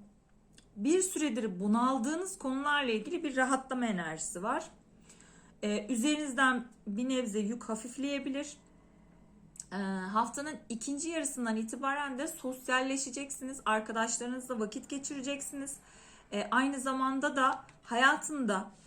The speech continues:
e, birisi olmayan, yalnız olan terazilere aşk kapıyı çalıyor diyebilirim. E, aşk başlayabilir. Özellikle arkadaş çevrenizden gelen, arkadaş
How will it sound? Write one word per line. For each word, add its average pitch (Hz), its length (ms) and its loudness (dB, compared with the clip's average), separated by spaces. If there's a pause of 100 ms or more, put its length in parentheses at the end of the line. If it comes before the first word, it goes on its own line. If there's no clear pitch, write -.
(320)
e, 196 280 0
birisi 240 320 -2
olmayan, 214 600 -2
yalnız 220 400 -2
olan 180 280 -4
terazilere 214 760 -6
aşk - 360 -8
kapıyı 240 360 -10
çalıyor 202 420 -4
diyebilirim. 185 760 -6 (520)
E, 190 720 -2
aşk 196 320 -6
başlayabilir. 180 760 -8 (380)
Özellikle 190 500 -4
arkadaş 202 540 -2
çevrenizden 165 680 -6
gelen, 156 200 -8
arkadaş 185 540 -6